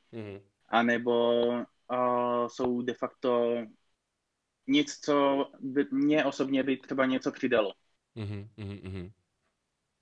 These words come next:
Speaker 2: Jo, proto
Speaker 1: Ok.
Speaker 2: de facto jsem u-, proto de facto jsem já udělal to video tady na ten Photon Zero, a aby lidi i viděli, a když jim, když si to objednají, tak co potom prostě,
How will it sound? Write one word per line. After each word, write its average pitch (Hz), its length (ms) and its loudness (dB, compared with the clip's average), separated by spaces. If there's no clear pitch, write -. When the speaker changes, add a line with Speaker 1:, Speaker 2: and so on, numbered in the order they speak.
Speaker 2:
Jo, 139 120 6
proto 92 240 4
Speaker 1:
Ok. 160 60 4
Speaker 2:
de 156 80 4
facto 151 260 -2
jsem 160 160 -2
u-, 147 320 -8
proto 156 260 -4
de 156 100 -2
facto 156 280 -4
jsem 151 340 -2
já 143 260 4
udělal 143 340 0
to 143 120 -4
video 139 460 -2
tady 139 200 0
na 131 120 0
ten 139 360 0
Photon 139 360 -4
Zero, 139 440 -2
a 131 540 2
aby 131 240 -6
lidi 143 220 -6
i 135 120 -6
viděli, 135 600 0
a 131 420 2
když 135 200 -6
jim, 139 200 -2
když 135 240 -2
si 143 120 0
to 139 80 0
objednají, 135 760 4
tak 127 140 2
co 151 320 2
potom 139 340 0
prostě, 135 640 2